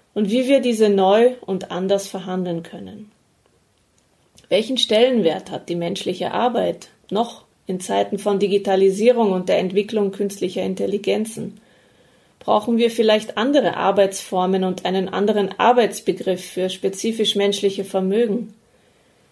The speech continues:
Was setzen wir der Ökonomisierung sämtlicher Lebensbereiche entgegen?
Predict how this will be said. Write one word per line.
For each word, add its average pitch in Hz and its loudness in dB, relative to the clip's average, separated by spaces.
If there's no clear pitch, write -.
Was 214 -2
setzen 277 2
wir 240 6
der - 2
Ökonomisierung 220 2
sämtlicher 208 0
Lebensbereiche 185 0
entgegen? 165 -6